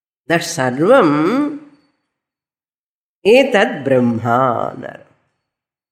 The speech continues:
So Sarvam is Omkaram. Now Sarvam is Brahma, Upanishad says. That means that Omkaram is Brahma. Correct, Dani?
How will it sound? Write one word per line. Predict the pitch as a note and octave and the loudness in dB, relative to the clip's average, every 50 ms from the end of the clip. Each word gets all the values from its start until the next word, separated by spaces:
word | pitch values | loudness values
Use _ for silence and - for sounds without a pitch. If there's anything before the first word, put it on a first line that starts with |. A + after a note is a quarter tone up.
| _ _ _ _ _ _ _ _ | _ _ _ _ _ _ _ _
So | - - A#3+ C4+ A#3+ | -8 -4 -2 -2 -2
Sarvam | - - B2+ A#2 C3+ D#3+ G#3+ B3 C4+ C4 | -2 -6 -6 -4 -2 0 2 2 2 2
is | B3+ A#3+ A3+ | 2 2 2
Omkaram. | G3 G3 G#3 G#3+ G#3+ G#3 G3+ F#3+ F3+ F3+ F3 E3+ F3 - - - - _ _ _ _ _ _ _ _ _ _ | 2 2 2 2 0 0 0 0 0 0 0 -2 -4 -6 -12 -20 -20 _ _ _ _ _ _ _ _ _ _
Now | - A#3+ A#3+ | 0 0 0
Sarvam | A#3 - - D3+ C3+ D#3+ F3+ A#3+ C4 B3+ B3+ | 0 0 -2 -2 -2 -2 0 0 0 2 2
is | C4+ A#3+ F#3+ | 0 0 -2
Brahma, | D#3 C#3 D3 D3+ F#3 G3+ G3 F#3 G3+ G3+ F#3+ - - - _ _ _ _ _ _ _ _ _ _ _ _ _ | 0 0 2 2 2 0 -2 -2 -2 -2 -4 -6 -12 -20 _ _ _ _ _ _ _ _ _ _ _ _ _
Upanishad | E3 - E3+ E3 E3 D#3 D#3+ D#3 D3+ D3 D3+ | -4 -2 0 0 0 0 0 -2 -2 -2 -4
says. | - D#3+ D3 C3+ C#3+ C#3+ - - | -2 -2 -2 -2 -2 -6 -10 -6
That | - G3 F#3+ F#3+ - | -4 -4 -4 -2 -2
means | A3+ B3+ D#4 E4 D#4+ - - - - - _ _ _ | 0 0 2 2 0 -2 -6 -14 -20 -20 _ _ _
that | - A3+ B3+ B3+ C4 | -2 -2 0 2 4
Omkaram | C4+ A#3+ A#3 A#3+ A#3+ A#3 A3 G#3+ G3 F#3+ F3+ F3 F3 F3 | 4 4 6 4 4 4 2 2 2 2 2 2 2 0
is | G3+ G#3+ A3+ | 0 -2 -4
Brahma. | G3+ F#3+ F#3+ F#3 F#3+ F#3 F#3 F3+ F3+ - - - - - _ _ _ _ _ _ _ _ _ _ _ _ _ _ _ _ _ _ _ _ _ _ _ _ _ _ _ _ _ _ _ _ _ _ _ _ _ _ - | -4 -2 -2 -2 0 0 -2 -2 -2 -4 -6 -14 -20 -20 _ _ _ _ _ _ _ _ _ _ _ _ _ _ _ _ _ _ _ _ _ _ _ _ _ _ _ _ _ _ _ _ _ _ _ _ _ _ -2
Correct, | A#3 B3 A#3+ A#3+ A3+ | -2 -2 0 -2 0
Dani? | A3 G#3+ G#3 G#3 G3+ G3+ G3 G#3 G#3+ | 0 0 2 2 0 0 -2 -4 -8